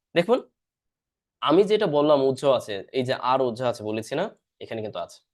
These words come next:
আর ঠিক, আম, হুম, এখানে কিছু অংশ নাই অবশ্য। যাই হোক, তারপরে দেখুন,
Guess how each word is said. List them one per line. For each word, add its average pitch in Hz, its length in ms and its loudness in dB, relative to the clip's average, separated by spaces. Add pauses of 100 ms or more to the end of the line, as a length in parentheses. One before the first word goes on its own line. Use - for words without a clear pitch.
(760)
আর 165 540 4
ঠিক, 262 280 -6 (500)
আম, 156 680 2
হুম, 143 520 -2
এখানে 165 460 -2
কিছু 151 220 -10
অংশ 147 160 -8
নাই 127 280 -2
অবশ্য। - 420 -8
যাই 135 160 0
হোক, 120 140 -8 (540)
তারপরে 165 360 2
দেখুন, 196 360 2